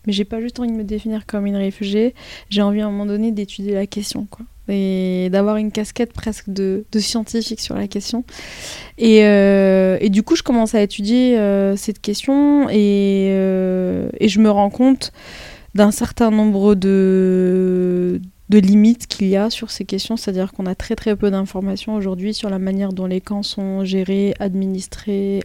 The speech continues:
installés dans le monde. On a, euh, pas de visibilité non plus sur leur, euh, sur leur, euh, sur leur durée de vie, c'est-à-dire qu'on sait qu'aujourd'hui, euh, les camps durent dure en moyenne douze ans.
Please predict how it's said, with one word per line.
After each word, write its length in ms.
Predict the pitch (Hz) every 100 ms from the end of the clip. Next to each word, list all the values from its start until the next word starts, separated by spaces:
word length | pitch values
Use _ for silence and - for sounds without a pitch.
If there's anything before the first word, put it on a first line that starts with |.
| 202
installés 460 | 196 - 190 185
dans 180 | 196 190
le 60 | 180
monde. 360 | 190 220 240 226 - - - - - 208
On 180 | 202
a, 360 | 208 214 208 202
euh, 1000 | 190 185 180 180 180 175 175 - - 101 - - - - _ - _ _ _ _ _ - -
pas 160 | 247 233
de 140 | 202
visibilité 720 | 208 208 208 196 208 214 - 220
non 140 | 208
plus 180 | 202 220
sur 200 | - 202
leur, 180 | 190 185
euh, 640 | 185 190 185 185 185 185
sur 280 | 190 - 196
leur, 220 | 190 190
euh, 520 | 190 190 185 185 185 190
sur 180 | - 208
leur 180 | 196
durée 300 | 190 196 190
de 100 | 196
vie, 260 | 208 226 247
c'est-à-dire 360 | 240 185 185 -
qu'on 100 | 202
sait 160 | 220
qu'aujourd'hui, 400 | 208 202 196 208
euh, 340 | 214 185 151 -
les 160 | 190 190
camps 200 | 214 214
durent 380 | 190 190 185 - - - - _
dure 180 | 202 208
en 80 | 214
moyenne 400 | 208 214 214 208
douze 220 | 196 196
ans. 220 | 202 247